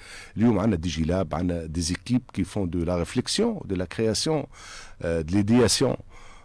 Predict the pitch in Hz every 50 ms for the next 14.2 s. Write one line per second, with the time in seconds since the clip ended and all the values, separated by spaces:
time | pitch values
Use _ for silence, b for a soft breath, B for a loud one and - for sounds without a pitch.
0 | B - 82 85 98 95 92 - 98 90 - 87 90 87 82 85 85 85 82 82
1 | 82 80 80 80 78 76 76 85 80 82 85 107 113 - - - 87 82 76 80
2 | 78 - - 92 78 82 80 - - 113 110 - - - - 98 - 98 90 87
3 | 98 110 110 107 104 101 98 95 95 87 B B B B B B B B - 87
4 | - - 113 - - 92 90 87 87 85 87 85 - - 73 82 95 98 87 -
5 | - 85 85 85 85 82 - - 80 78 78 76 71 71 69 69 67 57 57 -
6 | - - 67 67 69 71 65 73 85 92 113 123 113 80 67 64 71 73 69 -
7 | - - 71 - 78 71 69 71 - - 87 76 76 82 78 87 90 87 101 98
8 | 101 - 80 78 80 80 78 76 73 B B B B B B B B - 76 73
9 | 69 69 67 65 67 69 69 69 69 69 69 73 78 82 80 - - 87 82 90
10 | 85 - - 92 80 - - - 78 - - - 92 87 87 87 82 82 82 78
11 | 71 80 78 - - - 80 69 73 76 73 80 92 85 - - - 90 82 80
12 | 71 73 80 78 78 78 78 - - - 92 87 87 76 71 78 87 80 - 73
13 | 78 82 78 90 85 - - 90 85 85 82 - - 82 80 78 95 101 101 92
14 | 80 78 -